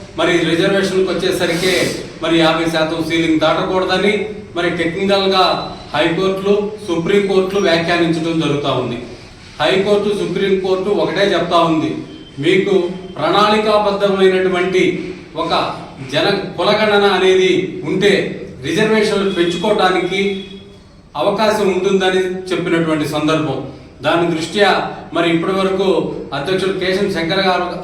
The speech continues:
ఆధ్వర్యంలో అనేక మార్లు ఢిల్లీలో అనేక ఉద్యమాలు చేశాం. దానిలో భాగంగానే ఐదు, ఆరు తారీఖుల్లో, డిసెంబర్ ఐదు, ఆరు తారీఖుల్లో మరి ఢిల్లీలో జంతర్ మంతర్ వద్ద దగ్గర మరి బీసీ సంక్షేమ సంఘం,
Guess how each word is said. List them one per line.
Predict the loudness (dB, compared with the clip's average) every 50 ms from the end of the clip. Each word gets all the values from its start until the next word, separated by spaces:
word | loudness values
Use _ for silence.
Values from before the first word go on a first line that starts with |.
| -4
ఆధ్వర్యంలో | -4 -4 -2 0 2 2 2 2 2 2 0 0 0 -2 -4 -8 -12 -10 -6 -2
అనేక | 0 2 2 2 2 4 4
మార్లు | 4 4 4 4 2 2 2 2
ఢిల్లీలో | 2 4 6 6 6 6 4 2 0 0 -4 -6 -10 -12 -14 -16 -18 -20 -20 -20 -20 -18 -16 -14 -14 -10 -6 -2
అనేక | 0 2 2 2 2 2 0
ఉద్యమాలు | 2 2 4 4 4 4 4 2
చేశాం. | 0 -2 -2 -4 -4 -6 -8 -12 -14 -18 -20 -20 -12 -6
దానిలో | -2 -2 0 2 2 2 2 2
భాగంగానే | 2 2 2 2 4 4 4 4 4 2 2 0 -2 -4 -8 -12 -12 -8 -4 -2 0 2
ఐదు, | 2 2 2 4 4 4 4
ఆరు | 4 4 2 0 0 0
తారీఖుల్లో, | 0 0 0 -2 0 0 2 2 2 2 0
డిసెంబర్ | -2 -2 -2 -2 0 0 2 2
ఐదు, | 2 2 2 4 4 4
ఆరు | 2 2 0 0 2
తారీఖుల్లో | 0 0 0 0 0 0 0 2 2 2 0 0 -4 -6 -10 -12 -14 -8 -4
మరి | -2 0 0 2
ఢిల్లీలో | 2 2 4 4 6 4 4 2 0
జంతర్ | 0 0 0 0 0 0 0
మంతర్ | 0 0 0 0 -2
వద్ద | -2 -2 -2 -2 -4 -4 -6 -6 -4 -4
దగ్గర | -2 0 2 2 2 2 2 0 -2 -6 -10 -12 -14 -14 -10 -6
మరి | -2 -2 0 0 0 0
బీసీ | -2 -2 -2 -2 -2 -2
సంక్షేమ | -2 0 0 0 0 0 0 0
సంఘం, | 0 2 4 4 2